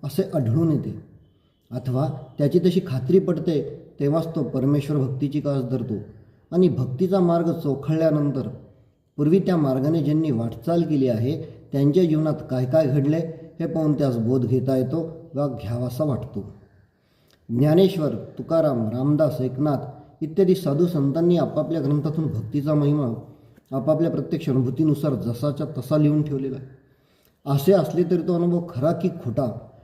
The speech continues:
असा आजकाल संदेह प्रगट करण्यात येतो. अशा वेळी असा प्रश्न उपस्थित होतो की ज्या ज्या लोकांनी आपले अनुभव असे ग्रथित करून ठेवले आहेत, त्यांचा त्यात असा कोणता स्वार्थ होता म्हणावे की म्हणून त्यांनी सांगितले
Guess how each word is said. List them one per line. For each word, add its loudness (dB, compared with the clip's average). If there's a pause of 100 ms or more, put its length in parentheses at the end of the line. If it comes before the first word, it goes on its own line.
(200)
असा 2
आजकाल -2 (300)
संदेह 4
प्रगट 0
करण्यात -6
येतो. -8 (800)
अशा 4
वेळी 6 (120)
असा -2
प्रश्न 0
उपस्थित -2
होतो 2 (440)
की 0
ज्या 0
ज्या 2
लोकांनी 2
आपले 0
अनुभव 2
असे -2
ग्रथित -2
करून 2
ठेवले 2
आहेत, 2 (520)
त्यांचा 0
त्यात -2
असा -2
कोणता 0
स्वार्थ -2
होता 2
म्हणावे 4 (560)
की 0
म्हणून 4
त्यांनी 2
सांगितले 0